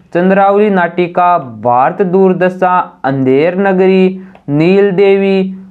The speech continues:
मुद्रा राक्षस, मुद्रा राक्षस, ये प्रसिद्ध, यानी ये सब इनके द्वारा क्या लिखे जाते हैं, ये इनके द्वारा ग्रंथ लिखे जाते हैं। किसके द्वारा, भारतेंदु हरिश्चंद्र जी के द्वारा ये ग्रंथ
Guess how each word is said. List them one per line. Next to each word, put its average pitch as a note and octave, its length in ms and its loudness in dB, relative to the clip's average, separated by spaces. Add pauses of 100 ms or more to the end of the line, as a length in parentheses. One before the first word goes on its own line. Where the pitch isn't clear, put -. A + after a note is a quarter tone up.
(180)
मुद्रा E3+ 720 0
राक्षस, F#3+ 640 0 (1200)
मुद्रा F3 380 2
राक्षस, F#3+ 520 -2
ये F3 340 0
प्रसिद्ध, F#3+ 440 -2
यानी F3+ 260 2
ये A3 280 2
सब A3 260 -2
इनके F#3 320 0
द्वारा G3 300 2
क्या F#3+ 240 0
लिखे F3+ 300 -2
जाते E3 340 -2
हैं, F3 320 -2 (340)
ये G3+ 140 2
इनके F3+ 340 0
द्वारा F3+ 300 0
ग्रंथ E3+ 360 -2
लिखे F3 340 0
जाते E3+ 280 -2
हैं। F#3 160 -2
किसके F#3+ 300 -2
द्वारा, F#3 380 2
भारतेंदु F3 680 0
हरिश्चंद्र F3 720 -2
जी E3 160 -2
के E3+ 140 -4
द्वारा D3+ 280 0
ये E3+ 240 0
ग्रंथ E3 520 -2